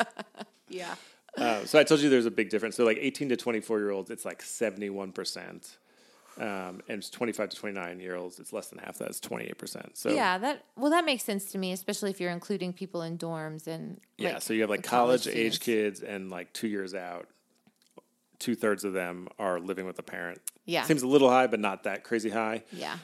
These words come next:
Speaker 1: I agree.
Speaker 2: Um, and then you get to the late twenties, and it's about a fourth of them.
Speaker 1: Yeah.
Speaker 2: Which is not that high.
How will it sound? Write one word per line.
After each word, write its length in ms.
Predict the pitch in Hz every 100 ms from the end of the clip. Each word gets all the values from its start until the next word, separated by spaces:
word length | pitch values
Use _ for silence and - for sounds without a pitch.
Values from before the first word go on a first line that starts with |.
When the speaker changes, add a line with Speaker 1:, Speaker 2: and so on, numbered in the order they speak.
| 185
Speaker 1:
I 60 |
agree. 120 | 175 117
Speaker 2:
Um, 380 | 104 101 98 98
and 180 | 117 107
then 240 | 101 98
you 60 | 98
get 400 | 98 - 78 80
to 120 | 107
the 60 | 98
late 180 | 92 87
twenties, 320 | - 90 90
and 100 | 90
it's 280 | 90 - - _
about 280 | - - 90
a 40 | -
fourth 440 | - - - -
of 80 | 117
them. 220 | 110 - _ _ _
Speaker 1:
Yeah. 220 | 170 156 151 123
Speaker 2:
Which 360 | 104 - - _ _ _ - - - _ -
is 100 | 104
not 160 | -
that 140 | - 98
high. 140 | 101